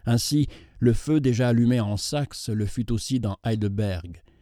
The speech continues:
La lumière multipliait ses foyers. Ce fut, comme on l'a dit, le temps des semailles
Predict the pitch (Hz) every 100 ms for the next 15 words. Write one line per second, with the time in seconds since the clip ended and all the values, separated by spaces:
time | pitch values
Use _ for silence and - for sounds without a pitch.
0 | - - 123 139 151 170 156 135 139 127
1 | 123 131 127 127 117 - 117 113 104 95
2 | - _ _ 120 117 139 139 113 110 110
3 | 104 101 117 131 135 107 - 120 117 98
4 | - 127 110 110 107